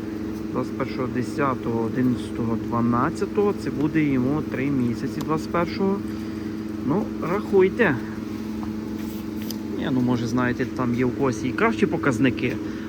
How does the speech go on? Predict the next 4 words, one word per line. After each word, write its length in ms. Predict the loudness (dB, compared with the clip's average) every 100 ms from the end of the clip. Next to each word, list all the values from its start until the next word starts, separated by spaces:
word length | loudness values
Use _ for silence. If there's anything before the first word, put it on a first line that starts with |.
| -6 -2
але... 640 | 0 2 4 4 6 6 4 -2 -8 -8 -8 -8 -8 -8 -8 -8 -6 -6 -6 -6 -6 -6 -6 -6
Показник 440 | -4 -4 -2 -2 -2
такий 280 | -2 0
є. 240 | 2 2